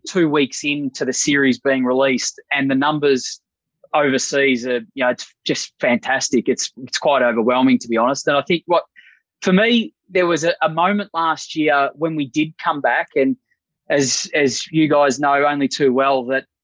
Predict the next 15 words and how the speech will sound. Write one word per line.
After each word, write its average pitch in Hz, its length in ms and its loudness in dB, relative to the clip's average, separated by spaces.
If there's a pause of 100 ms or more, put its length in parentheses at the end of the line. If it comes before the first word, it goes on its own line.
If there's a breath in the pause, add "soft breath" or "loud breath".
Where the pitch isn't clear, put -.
(120)
in 135 100 -2
America, 131 400 0
all 135 200 -2
sport 139 440 -2
was 117 180 -8
down 143 320 0
at - 120 -2
this 127 140 -2
point. 113 420 -2 (440 soft breath)
And 135 460 2 (340)
Pat - 220 -2
McAfee 143 680 -2 (420)
took 202 300 -2 (400)
our 143 180 0
sport 151 560 0